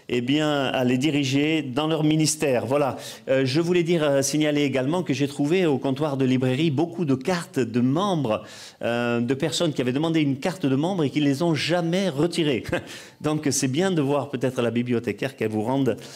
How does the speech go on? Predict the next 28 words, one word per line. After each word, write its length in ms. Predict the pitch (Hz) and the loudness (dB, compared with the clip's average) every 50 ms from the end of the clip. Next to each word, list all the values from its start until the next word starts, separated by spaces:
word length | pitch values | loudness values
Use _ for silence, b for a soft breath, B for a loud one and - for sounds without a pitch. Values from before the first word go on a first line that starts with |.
| B B B B | B B B B
vraiment 480 | 113 117 127 135 147 156 156 147 120 | -4 -2 0 0 0 0 0 0 2
vos 240 | 127 117 110 139 156 | 0 0 0 -2 -2
cartes 440 | 156 - 151 143 147 - - - 147 - 120 - - | -2 -2 -4 -4 -6 -8 -6 -4 -2 -2 -2 -2 -2
tamponnées 520 | 156 143 135 143 135 127 127 139 147 147 | -2 -2 0 0 2 2 2 2 2 0
année 300 | - 131 127 139 151 160 | 0 0 2 2 2 0
par 340 | 156 - - - 160 147 143 | -2 -4 -2 -2 -2 0 2
année. 300 | 147 143 147 151 135 107 - - B B B B B B B B | 0 2 2 2 0 -2 -4 -6 B B B B B B B B
Voilà, 440 | - 147 185 185 175 151 117 - B B B B B - | -2 0 0 2 0 0 -2 -6 B B B B B 0
euh, 720 | 139 139 139 139 135 135 135 135 135 131 131 127 127 127 | 0 2 2 2 2 2 2 2 2 2 2 2 2 2
gloire 240 | 123 143 175 190 165 | 2 2 2 2 0
au 80 | 156 139 | 0 0
Seigneur, 340 | - 135 120 135 165 170 | 0 0 0 0 0 0
j'en 160 | 143 135 131 131 | 0 0 0 0
ai 80 | 135 | 0
terminé 540 | 131 151 139 147 151 151 143 131 120 - - | 0 -2 0 2 2 2 2 2 0 0 -2
avec 300 | 147 156 147 160 147 - | -2 -2 0 0 0 0
les 240 | 135 131 123 120 131 | 2 2 2 2 2
annonces. 500 | 123 127 139 160 190 208 196 - - - 208 107 - - - | 2 2 2 2 2 0 0 0 0 0 0 0 -2 -4 -2
Alors 240 | 117 120 120 120 | 0 0 0 0
sans 100 | - 147 | -2 -2
plus 140 | 143 156 151 | -2 -2 -2
tarder, 280 | - 120 113 117 147 160 | -2 -2 -2 0 0 0
on 120 | 143 120 | 2 2
va 120 | 113 123 110 | 2 0 0
écouter 300 | 107 - 131 127 135 127 | 0 -2 -2 -2 -2 -2
maintenant 400 | 127 123 127 - 113 127 147 165 160 B B B B B | -2 -2 -2 -2 -2 0 -2 -2 -4 B B B B B
la 140 | 123 147 151 | -2 -2 -2
parole 720 | 151 - 139 127 123 123 143 156 160 165 165 175 190 185 | -2 -2 -2 0 0 0 2 2 4 4 4 2 0 -2